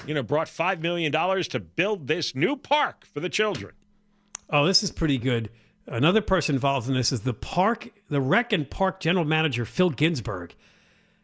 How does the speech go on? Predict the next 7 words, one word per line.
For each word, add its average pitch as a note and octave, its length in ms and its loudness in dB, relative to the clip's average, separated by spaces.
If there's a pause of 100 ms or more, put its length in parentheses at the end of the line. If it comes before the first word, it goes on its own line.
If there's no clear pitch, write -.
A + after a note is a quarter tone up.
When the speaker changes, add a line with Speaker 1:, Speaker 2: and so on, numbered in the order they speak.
Speaker 2:
He A3 180 0
said G3+ 320 2
that E3 120 2
he C3+ 120 0
heard F#3 460 0
Friday G3+ 380 2
morning, F3+ 460 0